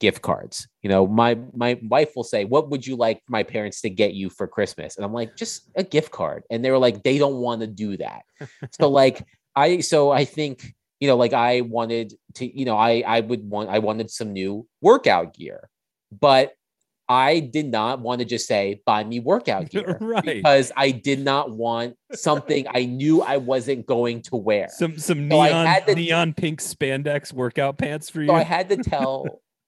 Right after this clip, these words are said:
Speaker 1: I had to tell Bridget to tell her mom, "Go to Dick's Sporting Goods and just get me two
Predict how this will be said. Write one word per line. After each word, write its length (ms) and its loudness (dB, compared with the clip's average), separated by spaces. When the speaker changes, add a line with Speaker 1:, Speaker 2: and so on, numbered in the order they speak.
Speaker 1:
I 100 -2
had 180 2
to 100 0
tell 240 0
Bridget 640 -2
to 80 -6
tell 280 2
her 160 0
mom, 460 -8
"Go 160 4
to 100 2
Dick's 300 2
Sporting 420 0
Goods 440 0
and 160 -6
just 320 2
get 200 2
me 180 -6
two 720 0